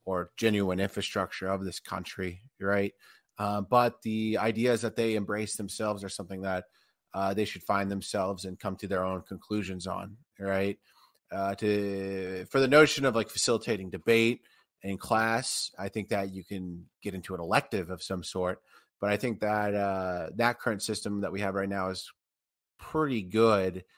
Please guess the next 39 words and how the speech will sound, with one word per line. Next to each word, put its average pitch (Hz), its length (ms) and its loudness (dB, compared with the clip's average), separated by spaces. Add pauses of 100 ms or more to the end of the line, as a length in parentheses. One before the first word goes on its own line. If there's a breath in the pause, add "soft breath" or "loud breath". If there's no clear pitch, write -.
(260 soft breath)
in 101 260 -2
this 101 220 -2
regard. 95 680 0
I 107 160 4
don't 117 180 4
really 110 180 2
believe 104 340 -4
that 101 360 -2
the 101 60 -14
classroom 101 500 0
is 92 100 -8
a 95 60 -10
place 95 220 -8
for - 160 -14
this 90 200 -12
thing 92 180 -18
type, 101 240 -16 (140)
type 101 120 -6
of 113 80 -20
thing 107 120 -16
to 104 60 -20
be - 140 -20
happening. - 540 -4 (220)
All 107 80 -8
right. 98 280 -6 (640 soft breath)
Um, 92 920 0
for, 120 180 4
like, 113 140 4
a 95 60 -2
couple 104 320 0
of 92 60 -2
reasons. 95 440 -6
Like, 92 160 -8
number 98 260 0
one, 104 240 2
I 95 60 -2
think 95 260 -10
that, 95 260 0
uh, 92 300 -2